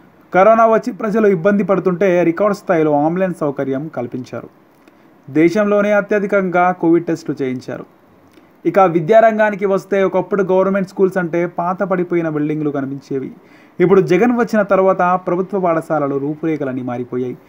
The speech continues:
ప్రైవేట్ స్కూల్స్ మాదిరిగా వాటికి దీటుగా జగన్ ఆ పాఠశాలను తయారు చేశారు. పిల్లలకు ఎడ్యుకేషన్ అనేది చాలా ముఖ్యం. అందుకే ప్రభుత్వ పాఠశాలలో ఇంగ్లీష్ మీడియం పెట్టి క్వాలిటీ విద్యను అందిస్తున్నారు.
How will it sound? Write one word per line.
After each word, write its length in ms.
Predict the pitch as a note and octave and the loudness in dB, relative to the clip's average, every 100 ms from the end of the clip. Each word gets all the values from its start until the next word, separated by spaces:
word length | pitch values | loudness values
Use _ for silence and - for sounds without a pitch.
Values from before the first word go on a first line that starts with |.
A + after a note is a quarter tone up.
| _ _ - | _ _ 2
ప్రైవేట్ 300 | D#3 F#3+ G3 | 4 4 0
స్కూల్స్ 300 | - G#3+ F#3 | 0 0 2
మాదిరిగా 600 | F#3+ G3+ A3+ A3 A#3+ B3+ - _ | 2 2 2 0 0 0 -6 _
వాటికి 280 | A3 A3 G#3 | 2 2 0
దీటుగా 500 | F3 G#3+ G3 G#3 G3+ | -2 -4 0 2 4
జగన్ 460 | F#3 D3+ E3 F#3 G3 - - | 2 0 0 0 -2 -8 -4
ఆ 140 | C#3+ | -2
పాఠశాలను 680 | D3+ C3 D3 E3 F#3+ D3 B2+ | 0 0 -2 -2 -2 -2 -4
తయారు 340 | A#2+ A#2 A#2 B2 | -8 -8 -8 -8
చేశారు. 300 | A#2 - - - _ _ _ _ _ _ - _ _ G#3 | -10 -10 -14 -16 _ _ _ _ _ _ -20 _ _ 2
పిల్లలకు 440 | G#3 A#3 A3 G#3+ | 4 4 4 4
ఎడ్యుకేషన్ 440 | G3 G#3 A3 A3 | 2 2 0 0
అనేది 320 | G3+ F#3+ F3+ - | 0 0 -2 -2
చాలా 180 | D#3+ D#3 | -2 0
ముఖ్యం. 380 | F3 E3 E3+ C#3 | -2 -4 -6 -4
అందుకే 320 | C3+ E3 G3 | -4 -2 -2
ప్రభుత్వ 440 | F#3+ F3 F#3 F#3+ F#3+ | 0 0 0 0 0
పాఠశాలలో 600 | F#3+ F#3+ G#3 G3 G3 G3 | 2 2 2 2 2 0
ఇంగ్లీష్ 360 | G3+ A3 - | 0 -4 -2
మీడియం 300 | A3 G#3+ G#3 | -2 0 0
పెట్టి 360 | F#3+ F#3 - F#3 | 0 -4 0 -2
క్వాలిటీ 380 | F#3 F3 E3+ E3+ | 0 -2 0 0
విద్యను 340 | E3 D3 D3+ | -2 -2 -2
అందిస్తున్నారు. 540 | C#3 C#3 - C#3 B2+ | -2 -6 -8 -6 -6